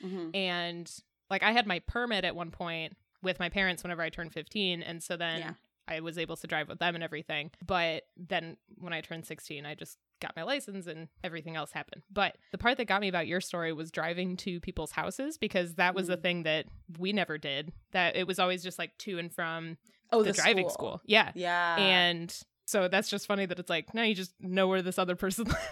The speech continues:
Speaker 1: Yeah, they would pick us up. They would pick us up. The
Speaker 2: Yeah,
Speaker 1: driver
Speaker 2: that's
Speaker 1: instructor
Speaker 2: wild.
Speaker 1: or, like, whoever was driving,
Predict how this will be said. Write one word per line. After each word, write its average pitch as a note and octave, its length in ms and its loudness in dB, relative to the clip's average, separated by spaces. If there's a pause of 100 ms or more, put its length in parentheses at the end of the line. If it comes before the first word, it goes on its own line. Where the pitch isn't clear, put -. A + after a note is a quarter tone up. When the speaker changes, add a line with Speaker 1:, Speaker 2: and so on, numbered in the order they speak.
(440)
Speaker 1:
Yeah, B3 260 12
they B3 100 8
would C4+ 160 2
pick D#4 160 4
us C#4 120 2
up. C#4 340 8
They G#3+ 100 4
would A3+ 140 4
pick A#3+ 120 0
us A3+ 140 2
up. G3 180 6
The F#3+ 60 -2
Speaker 2:
Yeah, G#3 100 6
Speaker 1:
driver G#3+ 260 8
Speaker 2:
that's B3+ 100 4
Speaker 1:
instructor C4 480 4
Speaker 2:
wild. - 100 0
Speaker 1:
or, G#3 220 4
like, F#3+ 260 0
whoever F#3 320 0
was F#3 180 -6
driving, E3 580 -2